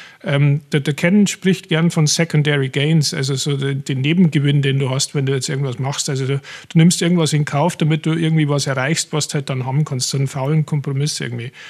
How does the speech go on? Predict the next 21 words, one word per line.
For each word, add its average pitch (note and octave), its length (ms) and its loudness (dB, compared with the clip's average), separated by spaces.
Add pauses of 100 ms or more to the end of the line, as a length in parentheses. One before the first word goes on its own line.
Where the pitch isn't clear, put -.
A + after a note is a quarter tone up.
(380)
Und C#3+ 340 2
wir D3+ 160 -2
nehmen E3 400 2
gern C#3+ 280 -2
die F#3+ 100 -2
Trennung E3+ 540 0
von C3 240 -2
Gott, - 340 -6
der C#3 80 -2
Liebe, E3+ 400 0
dem C3 300 -4
Geborgensein, D#3 800 -2
alles D3+ 340 -2
das - 380 -4 (580)
in C#3 160 0
Kauf, C3+ 500 -4 (120)
um E3 180 4
unsere D#3+ 320 0
Individualität D3+ 920 0
zu A#2+ 160 -6
gewinnen. A#2 380 -10